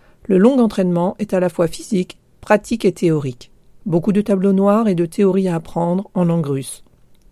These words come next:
J'ai passé dix années de ma vie en Russie. En l'an deux mille, la Station spatiale internationale a vu démarrer son programme de construction.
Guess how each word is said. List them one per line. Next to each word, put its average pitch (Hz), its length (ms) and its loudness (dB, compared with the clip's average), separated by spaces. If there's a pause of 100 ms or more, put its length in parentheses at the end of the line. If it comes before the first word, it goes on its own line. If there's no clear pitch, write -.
J'ai 156 140 -6
passé 165 280 -4
dix 185 240 -2
années 196 180 2
de 175 60 -4
ma 175 140 0
vie 160 320 -6
en 170 100 -2
Russie. - 380 -10 (2500)
En 185 80 2
l'an 208 180 6
deux 196 100 6
mille, 254 300 2 (300)
la 175 80 0
Station 214 300 -2
spatiale 208 360 2
internationale 202 600 2
a 196 60 6
vu 185 100 0
démarrer 185 360 0
son 202 160 -2
programme 185 340 0
de 165 80 0
construction. 165 580 -6